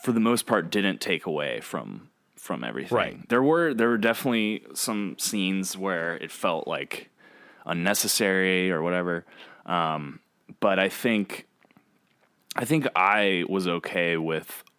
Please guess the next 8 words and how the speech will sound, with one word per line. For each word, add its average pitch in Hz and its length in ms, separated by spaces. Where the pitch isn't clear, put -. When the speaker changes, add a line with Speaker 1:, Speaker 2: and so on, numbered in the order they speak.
Speaker 1:
a 101 60
lot 87 160
of 82 60
the 80 80
production 87 440
value 80 320
simply 92 380
because 80 800